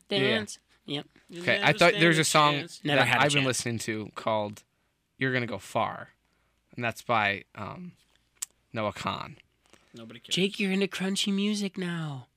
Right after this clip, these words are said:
Speaker 1: Just Noah Kahan. And
Speaker 2: Join the club,
Speaker 1: it wasn't
Speaker 2: bro.
Speaker 1: really my choice, but
Speaker 2: You
Speaker 1: now I've
Speaker 2: love
Speaker 1: learned,
Speaker 2: him.
Speaker 1: like, six of his songs
Speaker 2: You
Speaker 1: on
Speaker 2: love
Speaker 1: piano,
Speaker 2: him.
Speaker 1: so.
Speaker 2: Okay. Any guesses?
Speaker 1: Yeah,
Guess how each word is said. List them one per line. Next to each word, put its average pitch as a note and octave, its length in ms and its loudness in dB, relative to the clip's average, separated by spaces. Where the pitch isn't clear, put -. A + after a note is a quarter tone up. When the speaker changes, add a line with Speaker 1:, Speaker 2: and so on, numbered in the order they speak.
Speaker 1:
Just C#3+ 220 -2
Noah A#2+ 140 0
Kahan. - 200 -12
And E3+ 120 2
Speaker 2:
Join F#3+ 180 2
the F3 120 0
club, - 360 -12
Speaker 1:
it B2 160 -6
wasn't C#3 300 4
Speaker 2:
bro. A#2+ 100 -4
Speaker 1:
really C3 240 2
my C#3 160 2
choice, D3 400 -2
but G#2+ 240 -4
Speaker 2:
You - 80 0
Speaker 1:
now A#2 100 4
I've A#2 80 4
Speaker 2:
love - 100 -2
Speaker 1:
learned, A#2 180 0
Speaker 2:
him. A2 40 -4
Speaker 1:
like, A2 160 -6
six - 240 -6
of A2 60 -14
his G2+ 100 -12
songs G2+ 240 -8
Speaker 2:
You D3+ 60 -4
Speaker 1:
on D#3 60 -4
Speaker 2:
love E3+ 80 -6
Speaker 1:
piano, G#2+ 180 -6
Speaker 2:
him. G#2 80 -8
Speaker 1:
so. - 140 -8
Speaker 2:
Okay. C3+ 260 -2
Any C#3+ 180 4
guesses? C#3+ 440 6
Speaker 1:
Yeah, B2+ 260 0